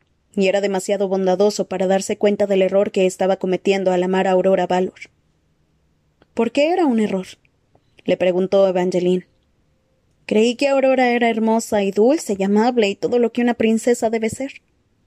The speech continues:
Las últimas palabras sonaron un poco amargas, y Evangeline se dio cuenta de que sentía un inexplicable desagrado hacia la princesa, aunque por lo que sabía, Aurora Valor no había hecho nada malo,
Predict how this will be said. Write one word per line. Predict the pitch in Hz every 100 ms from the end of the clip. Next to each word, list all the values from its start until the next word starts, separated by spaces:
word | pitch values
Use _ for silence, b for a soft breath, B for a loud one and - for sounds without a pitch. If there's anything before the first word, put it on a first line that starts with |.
| _ _ _ _ _ _ _ _ _ _ _
Las | - 302
últimas | 285 277 302 302 -
palabras | 240 233 233 233
sonaron | 214 208 214
un | 214 208
poco | 202 202
amargas, | 190 185 196 202 - - _ -
y | 190
Evangeline | 185 185 185 196 220
se | 220
dio | 196 190
cuenta | 202 196 190
de | 185
que | 185
sentía | - 190 202 208
un | 220
inexplicable | 226 220 - 202 190 208 214 214
desagrado | 214 190 202 202 202
hacia | 196 185
la | 180
princesa, | 185 190 208 214 - _ b b b b b b
aunque | 180 175 180
por | 185
lo | 180
que | 180
sabía, | 185 180 233 220 175 185 -
Aurora | 190 180 190 247
Valor | 247 240 233
no | 233
había | 233 226
hecho | 226 233
nada | 214 202
malo, | 196 214 202